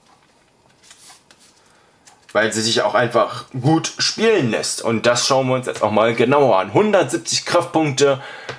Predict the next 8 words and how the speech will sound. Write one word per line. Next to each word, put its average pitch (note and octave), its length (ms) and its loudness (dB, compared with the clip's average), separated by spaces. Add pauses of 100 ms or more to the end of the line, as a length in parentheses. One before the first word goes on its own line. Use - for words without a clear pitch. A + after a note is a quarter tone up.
(100)
mit B2+ 240 0
der B2 400 2
Attacke B2+ 420 0
Energieantrieb B2+ 960 2 (220)
zwanzig B2+ 560 -2
plus, F#3 400 0 (400)
der B2 160 2
Fähigkeit B2+ 640 2